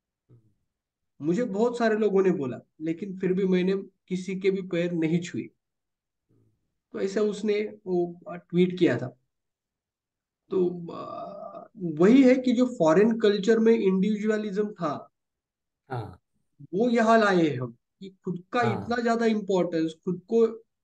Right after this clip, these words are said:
Speaker 1: खुद के मन में खुद की इतनी बड़ी प्रतिमा कि
Speaker 2: हम्म।
Speaker 1: दूसरों को खुशी मिले, इसीलिए कुछ करते ही नहीं हम।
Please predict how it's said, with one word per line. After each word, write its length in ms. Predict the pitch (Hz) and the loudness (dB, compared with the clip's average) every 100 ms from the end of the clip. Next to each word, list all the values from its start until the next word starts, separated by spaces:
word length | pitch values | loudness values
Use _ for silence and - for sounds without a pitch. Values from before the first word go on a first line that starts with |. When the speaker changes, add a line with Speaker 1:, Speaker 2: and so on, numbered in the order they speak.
| _ _ _ | _ _ _
Speaker 1:
खुद 200 | 190 190 214 | -8 -6 0
के 100 | 226 | 0
मन 180 | 220 | 2
में 240 | 220 226 226 | 0 0 -2
खुद 200 | - - | -8 -6
की 100 | 233 | -2
इतनी 260 | 226 226 254 | -2 0 0
बड़ी 220 | 226 226 | 2 0
प्रतिमा 540 | 226 208 202 190 147 - - _ _ _ _ _ _ 139 | -2 -4 0 0 0 -4 -16 _ _ _ _ _ _ -8
कि 120 | 120 | -8
Speaker 2:
हम्म। 160 | 110 | -6
Speaker 1:
दूसरों 600 | 180 170 220 - 262 269 - | -8 -4 -2 -2 -2 -2 -4
को 160 | 294 | -6
खुशी 380 | - 233 220 285 | -4 -4 0 2
मिले, 300 | 247 196 165 | 4 4 2
इसीलिए 500 | 185 196 185 226 240 | -2 -8 -6 -4 -4
कुछ 240 | 233 240 | -6 -8
करते 300 | - 196 185 | -2 -2 0
ही 60 | 208 | 0
नहीं 220 | 185 | 0
हम। 80 | 127 | 0